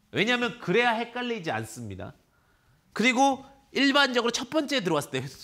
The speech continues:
기업이 워낙 좋으면 칠 대 삼 로직, 여기 칠 대 삼 로직이죠.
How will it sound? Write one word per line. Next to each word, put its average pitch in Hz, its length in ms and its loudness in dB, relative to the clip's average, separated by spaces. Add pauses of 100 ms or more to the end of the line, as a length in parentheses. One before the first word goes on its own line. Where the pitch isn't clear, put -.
(100)
기업이 233 300 4
워낙 214 280 4
좋으면 208 220 0
칠 285 180 -2
대 285 120 -4
삼 240 180 -4
로직, 143 280 -4 (140)
여기 214 100 -4
칠 269 140 -4
대 240 80 -8
삼 226 160 -4
로직이죠. 98 420 -6